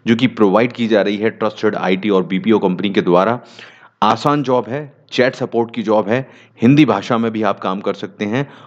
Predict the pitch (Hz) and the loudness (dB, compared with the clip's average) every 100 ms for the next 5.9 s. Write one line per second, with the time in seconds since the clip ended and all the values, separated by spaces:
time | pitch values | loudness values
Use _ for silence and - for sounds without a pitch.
0 | - 90 95 95 - 143 127 120 98 90 | -2 2 2 2 2 4 4 2 2 2
1 | 98 87 90 90 90 - 95 113 117 101 | 0 0 -2 -2 -2 -4 -4 -2 -2 0
2 | 101 101 - - - - 127 117 117 123 | -2 -4 -18 -20 -2 0 0 -4 -8 -8
3 | - 135 - 87 98 98 87 101 95 104 | -8 -10 -8 -4 -2 -2 -2 0 0 2
4 | 104 107 104 131 - - - - 107 120 | 4 4 4 0 -4 -20 -20 -4 -2 0
5 | 135 131 131 123 - - 101 101 113 | 0 0 -2 -6 -8 -2 0 0 0